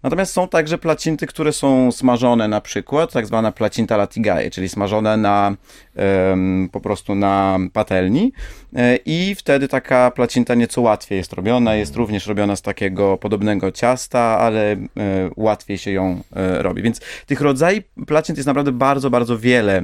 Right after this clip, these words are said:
e, w Mołdawii. One są wszędzie. Można je wszędzie zamówić na przykład, ale także jest to taki najbardziej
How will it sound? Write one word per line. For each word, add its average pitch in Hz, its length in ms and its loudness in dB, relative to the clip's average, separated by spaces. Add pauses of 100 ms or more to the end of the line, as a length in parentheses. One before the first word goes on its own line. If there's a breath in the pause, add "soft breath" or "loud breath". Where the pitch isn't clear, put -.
(100)
e, 98 160 -2
w 87 40 -12
Mołdawii. 104 580 0
One 127 160 0
są 127 180 -2
wszędzie. 107 640 -2 (340 loud breath)
Można 123 240 2
je 120 60 2
wszędzie 131 380 2
zamówić 113 580 2
na 90 100 -2
przykład, - 500 -4
ale 139 160 2
także 135 480 0
jest 123 200 -2
to 123 80 -6
taki 120 240 -6
najbardziej 113 680 0